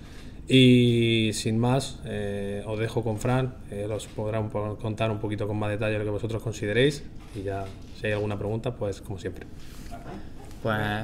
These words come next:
Speaker 2: nada, eh, buenos días. Eh, en primer lugar, dar las gracias tanto al presidente como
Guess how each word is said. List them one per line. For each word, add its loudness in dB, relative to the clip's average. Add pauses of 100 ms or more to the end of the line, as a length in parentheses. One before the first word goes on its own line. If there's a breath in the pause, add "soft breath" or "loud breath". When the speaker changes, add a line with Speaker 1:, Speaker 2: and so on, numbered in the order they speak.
(200)
Speaker 2:
nada, 4
eh, -2
buenos 4
días. 6
Eh, 0
en -2
primer 4
lugar, 4
dar 4
las 4
gracias 2
tanto 0
al 0
presidente 0
como 0